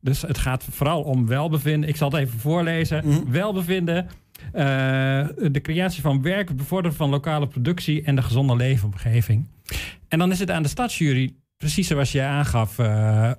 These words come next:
Speaker 1: om te beoordelen welke, eh, initiatieven, eh, een bijdrage kunnen krijgen van de
Speaker 2: Nog,
Speaker 1: gemeente.
Speaker 2: even nog één keer die opsomming. Welbevinden?
Speaker 1: Ja.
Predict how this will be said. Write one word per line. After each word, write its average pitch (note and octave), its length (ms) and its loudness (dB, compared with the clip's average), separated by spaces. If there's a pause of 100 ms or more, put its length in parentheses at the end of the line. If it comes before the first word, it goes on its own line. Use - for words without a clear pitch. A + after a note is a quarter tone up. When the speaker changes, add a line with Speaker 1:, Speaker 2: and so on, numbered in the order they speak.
Speaker 1:
om C#3+ 120 2
te C3 100 0
beoordelen A#2+ 540 0
welke, C#3 300 0
eh, A#2 880 0
initiatieven, A#2+ 640 0
eh, A2+ 300 2
een A#2+ 140 2
bijdrage B2 440 0
kunnen A2 200 0
krijgen G#2 240 0
van A2 100 0
de - 60 2
Speaker 2:
Nog, D3 80 4
Speaker 1:
gemeente. D#3 260 0
Speaker 2:
even D3 120 2
nog E3+ 120 0
één F#3 140 0
keer F#3 100 0
die D3 140 2
opsomming. A#2+ 520 2
Welbevinden? A3 960 0
Speaker 1:
Ja. - 160 0